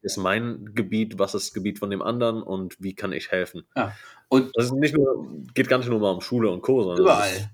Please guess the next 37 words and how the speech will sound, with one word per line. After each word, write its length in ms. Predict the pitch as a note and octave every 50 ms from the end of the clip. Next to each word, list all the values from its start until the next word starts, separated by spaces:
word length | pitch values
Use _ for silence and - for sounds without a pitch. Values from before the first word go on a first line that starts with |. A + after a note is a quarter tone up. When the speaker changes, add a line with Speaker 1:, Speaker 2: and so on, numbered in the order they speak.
| _ _ _ _ -
Speaker 2:
Das 180 | A#2 A#2 B2
ist 200 | D#3 D3+ D3+ -
das 160 | D#3+ C#3+ -
Speaker 1:
Ja. 100 | - A2
Speaker 2:
Problem, 540 | F#2+ C3+ B2 A#2+ A#2+ C3 C#3+ D3+ D3 C3+ - -
das 160 | - C3 B2 C#3+
ist 160 | D3 D3 -
halt 140 | C#3+ C3+ B2+
so 120 | C3+ C#3
designt 500 | C3 C3+ C3+ A2+ A#2+ C#3+ F3 F#3 C#3+ -
worden. 280 | F#2+ D#2+ D2 D2+ E2 F2
Das 140 | F#2 - -
darf 160 | A#2+ A#2+ A#2+
man 140 | B2+ B2 B2
nicht 140 | A#2+ G#2+ -
vergessen. 420 | B2+ A2 A2 C3+ D#3 D3+ - A2+
Ich 100 | G#2 G#2
meine, 260 | A2 A2+ A#2 A2+ A2 - - - - - - -
ich 140 | - - D3+
hab 80 | C#3+
mich 120 | C#3+ C3+ -
da 120 | C3+ B2
auch 160 | C3 E3 E3+
letztens 320 | D3+ C3+ B2+ - - A#2 G#2+
total 360 | - A2+ G#2 - A2 G#2+ G#2+
drüber 200 | G#2+ A2 G#2+ G#2
geärgert. 460 | G#2 G#2 E2+ E2+ A2+ C#3 D3 C#3 B2+ -
Da 80 | A2
kam 280 | G#2 - B2 B2 B2+ B2
ein 40 | A#2
Verwaltungswissenschaftler 1400 | - A#2 G#2 G#2 A2 B2+ D#3+ - D3 B2+ A#2+ G#2 - - G2+ G2 - G2+ F2+ - F#2 E2+ E2+ - - - D2+ -
zu 160 | - - F2+
mir, 260 | E2+ E2 F2+ G#2 B2
ne? 160 | A2 F2 D#2+ -
Verwaltungswissenschaften 1160 | - - D#2+ D2 D2 E2+ G2+ A#2+ B2+ - - - - - - - - - C#3 - - - -
gibt's, 320 | - - - - - -
ja, 180 | - - -